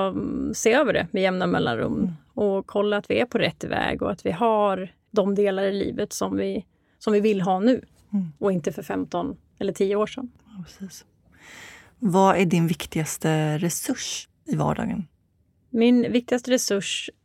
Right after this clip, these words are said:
Speaker 1: måste jag väl ändå tänka är min medvetenhet. Att jag, ehm,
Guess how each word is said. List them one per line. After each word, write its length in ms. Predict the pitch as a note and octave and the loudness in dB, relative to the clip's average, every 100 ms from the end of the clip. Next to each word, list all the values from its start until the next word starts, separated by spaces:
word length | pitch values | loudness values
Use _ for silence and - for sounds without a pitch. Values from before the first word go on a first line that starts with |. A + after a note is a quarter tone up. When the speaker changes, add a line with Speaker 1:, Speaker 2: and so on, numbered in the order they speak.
| _ _ _ _ _ | _ _ _ _ _
Speaker 1:
måste 380 | - A3+ A3+ - | -8 -2 -2 0
jag 80 | G#3 | 0
väl 340 | G#3 G#3 G3+ - | 2 2 2 0
ändå 300 | A3 G#3 G3+ _ | 2 2 -2 _
tänka 400 | - G#3+ G#3+ - - | -2 0 0 -4 -2
är 560 | - A3+ A3 G#3+ G#3 G#3 - _ _ _ _ _ - | 0 4 4 4 2 -2 -10 _ _ _ _ _ -2
min 420 | G#3+ A3 - - | 2 2 -2 -8
medvetenhet. 1040 | - - A#3+ A#3+ G#3+ G3 G3+ G3 - - - _ _ _ _ _ _ _ _ | -4 4 4 4 0 0 -2 -4 -6 -12 -20 _ _ _ _ _ _ _ _
Att 340 | G3+ G3 _ - | -2 -2 _ 0
jag, 560 | G#3 G3+ G3 F#3+ F3+ | 2 4 2 0 0
ehm, 580 | F#3+ G3 F#3+ F#3+ F#3+ F#3+ | 0 0 -2 -4 -4 -6